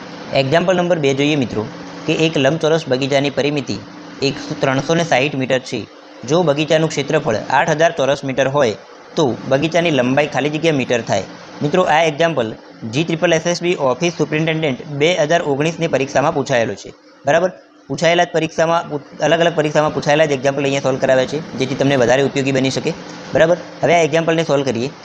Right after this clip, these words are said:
અહીંયા તમને લંબચોરસની પરિમિતિ આપેલી છે અને લંબચોરસનું ક્ષેત્રફળ આપેલું છે. તો તમને સૂત્ર ખ્યાલ હશે કે લંબચોરસની પરિમિતિ કેટલી થાય? તો પરિમિતિ બરાબર બે ગુણ્યા કૌંસમાં લંબાઈ વત્તા પહોળાઈ.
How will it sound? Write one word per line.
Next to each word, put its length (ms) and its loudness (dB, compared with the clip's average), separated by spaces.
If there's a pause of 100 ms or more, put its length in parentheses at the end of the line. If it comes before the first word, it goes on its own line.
(160)
અહીંયા 160 2
તમને 200 2
લંબચોરસની 480 2
પરિમિતિ 520 2
આપેલી 260 -2
છે 200 -8 (360)
અને 180 2
લંબચોરસનું 500 0
ક્ષેત્રફળ 440 0
આપેલું 280 0
છે. 180 -10 (340)
તો 100 2
તમને 240 2
સૂત્ર 280 0
ખ્યાલ 240 2
હશે 220 -2 (320)
કે 80 -2
લંબચોરસની 500 0
પરિમિતિ 520 0
કેટલી 260 -2
થાય? 200 2 (260)
તો 60 0
પરિમિતિ 420 2
બરાબર 380 4
બે 200 0
ગુણ્યા 420 0 (380)
કૌંસમાં 420 2
લંબાઈ 360 2
વત્તા 300 -2
પહોળાઈ. 360 -2